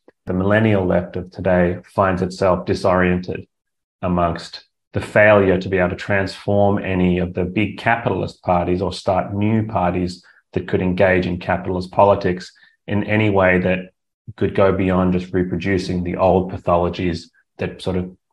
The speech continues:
maybe manifested for the first time in the seventies. The theme, history and class consciousness, measures but these all, these three periods of retreat, but also tries to point out potential repetitions of those defeats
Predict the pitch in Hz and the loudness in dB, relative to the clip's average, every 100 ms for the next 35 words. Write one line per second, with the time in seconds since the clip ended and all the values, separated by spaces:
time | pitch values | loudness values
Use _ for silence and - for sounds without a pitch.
0 | - 104 95 90 90 90 90 90 87 92 | -8 -4 0 0 0 0 0 -2 -6 -8
1 | 85 87 85 90 90 - 90 87 87 90 | -8 -8 -6 -4 -6 -6 -8 -6 -8 -8
2 | 90 95 - 98 - _ _ _ - _ | -8 -8 -10 -12 -14 _ _ _ -20 _
3 | _ - 107 156 147 131 113 - 113 - | _ -6 0 4 6 6 4 2 0 0
4 | 101 104 98 - 117 107 95 92 92 107 | -2 0 0 2 -2 -2 -4 -6 -6 -6
5 | 107 117 113 110 - 113 107 104 98 107 | 2 2 4 2 2 0 0 0 2 4
6 | 107 104 - _ _ - 104 95 - 113 | 2 0 -6 _ _ -8 -8 -8 -2 2
7 | 104 - 107 95 90 90 92 _ _ _ | 2 2 0 2 0 -4 -8 _ _ _
8 | _ 98 90 - 143 95 - - _ _ | _ -8 -4 2 2 2 -4 -18 _ _
9 | _ 113 120 127 123 104 101 104 98 - | _ 2 6 4 4 0 0 0 -2 -2
10 | 104 95 92 - - 101 92 98 90 - | -4 -4 -4 -10 -4 -4 -2 -2 -4 -6
11 | 104 104 - 90 101 - 98 127 123 113 | -8 -8 -4 -2 0 -2 -2 2 2 2
12 | 92 95 87 90 87 - 92 92 90 - | 0 -2 -2 -4 -4 -8 -6 -4 -4 -10
13 | - | -20